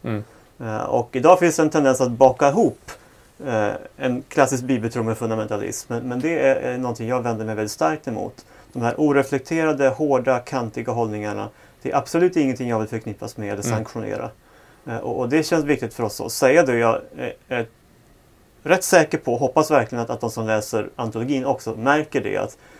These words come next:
Speaker 2: det är inte det vi är ute efter.
Speaker 1: Mm.
Speaker 2: Utan det är just ett fördjupat samtal där vi ärligt får vrida och vända på frågorna. Eh, också bredda frågorna. Eh, både utifrån det jag sa tidigare om H B T Q, men också på andra sätt. Det finns så många perspektiv på det här.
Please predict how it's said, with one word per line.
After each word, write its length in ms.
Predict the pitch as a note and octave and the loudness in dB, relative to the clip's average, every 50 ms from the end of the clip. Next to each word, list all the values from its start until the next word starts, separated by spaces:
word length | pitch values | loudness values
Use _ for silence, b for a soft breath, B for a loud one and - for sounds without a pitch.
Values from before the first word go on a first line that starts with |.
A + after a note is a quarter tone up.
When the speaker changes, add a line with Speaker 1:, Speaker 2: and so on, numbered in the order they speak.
| b b b | b b b
Speaker 2:
det 100 | - A#2+ | -4 -4
är 40 | |
inte 160 | A2+ A#2 - C#3 | -4 -4 -4 -8
det 340 | A#2+ A#2 D3+ C3 G#2+ G2+ G2 | -2 0 0 2 2 0 -2
vi 100 | G2+ A2 | -2 -4
är 40 | G#2+ | -6
ute 220 | G#2 - - - | -6 -8 -8 -8
efter. 260 | G#2+ G#2 - - - B2 A2 - | -8 -8 -10 -14 -16 -16 -12 -8
Speaker 1:
Mm. 180 | - A2+ G#2+ G2+ - - | -6 -4 -4 -6 -8 -12
Speaker 2:
Utan 240 | C3+ - B2 A#2 | -8 -4 -2 0
det 80 | A#2 D#3 | 0 2
är 120 | E3 E3+ | 2 4
just 220 | E3+ D3+ D3 - - | 6 4 4 4 0
ett 100 | A#2 - | -6 -6
fördjupat 480 | - - C3 D3+ G3+ G3 G3+ - E3+ | -4 0 2 2 2 2 2 0 -4
samtal 400 | - - E3 C#3 B2 - B2+ A#2 | -2 0 -2 -2 -2 -2 -2 -2
där 80 | A2+ A2 | -2 0
vi 80 | A2 A#2 | -2 0
ärligt 400 | - E3+ D#3+ D3 D3 E3 F3+ E3+ | 0 2 2 2 2 2 0 -2
får 120 | - D#3 C3+ | -2 -4 0
vrida 300 | C#3+ D3+ C#3 C3+ C3+ B2+ | 2 2 2 4 4 4
och 60 | C3 | 4
vända 240 | B2 A#2+ A2+ A2+ A2 | 4 4 2 0 0
på 120 | - A2+ | -2 -2
frågorna. 500 | - B2+ A#2+ G#2+ G#2 G2+ G#2 G2+ G#2 G#2 - B B B B B B B | -4 -2 0 0 0 0 -2 -4 -4 -6 -6 B B B B B B B
Eh, 80 | - - - | -8 0 2
också 220 | D3 - - C3+ | 2 2 2 0
bredda 500 | A#2+ A#2 A2+ D3+ E3+ F3 D3 B2+ A#2+ C#3 | -2 0 2 4 4 6 4 6 4 4
frågorna. 580 | C#3 - D#3 D3+ C3 A#2 A2 A#2+ A2+ G#2 G2 G2+ - b b b b b b b b - - - - C3+ | 4 6 4 6 6 6 4 2 0 0 -2 -4 -8 b b b b b b b b -20 -20 -14 -10 -6
Eh, 420 | B2 A#2 A2 G#2 G2+ G2+ G2 - - - - - - - - - - - - _ _ _ - - | -4 -2 0 0 0 0 0 -2 -4 -6 -10 -12 -16 -20 -20 -20 -20 -20 -20 _ _ _ -20 -16
både 340 | C3 B2 A#2 B2+ B2 B2 D#3 | -10 -2 0 2 4 4 2
utifrån 200 | D3+ - D3+ C3+ | 2 2 0 0
det 60 | B2 | 0
jag 100 | A#2+ A2+ | 0 0
sa 100 | - A#2+ | -2 -2
tidigare 260 | - C3 A2+ A2+ A2+ | -2 -2 -2 0 -2
om 100 | A2 A2+ | -2 0
H 140 | A#2 A#2 G#2+ | -2 -4 -4
B 60 | G#2+ G#2 | -4 -6
T 120 | - A#2+ | -8 -8
Q, 200 | A2+ - F3 D3 | -6 -2 0 0
men 180 | C3 B2+ A#2+ A#2+ | 0 0 0 -2
också 300 | A2+ - - B2+ A#2+ - _ - | -2 -4 -2 -4 -4 -4 _ -4
på 80 | - | -2
andra 440 | A2+ - D#3+ D#3+ D3+ D3+ F3 G#3+ G3 | 0 2 4 4 4 4 2 0 0
sätt. 220 | - - A2+ G2+ | 0 -2 -4 -4
Det 80 | - B2 | -4 -2
finns 140 | C#3 C#3+ - | -4 -2 -2
så 80 | C#3+ | 0
många 220 | C#3 D3 C#3 C#3 C#3 | 0 0 0 0 -2
perspektiv 600 | - - D3+ - - - D3 - - A3+ G3+ E3 | -4 -4 -8 -8 -4 -6 -6 -4 -4 -6 -6 -6
på 180 | - - A#2 | -4 -4 -2
det 80 | G#2 A2 | -2 -2
här. 220 | A2 F#2 G#2+ A2+ | -2 -2 -4 -6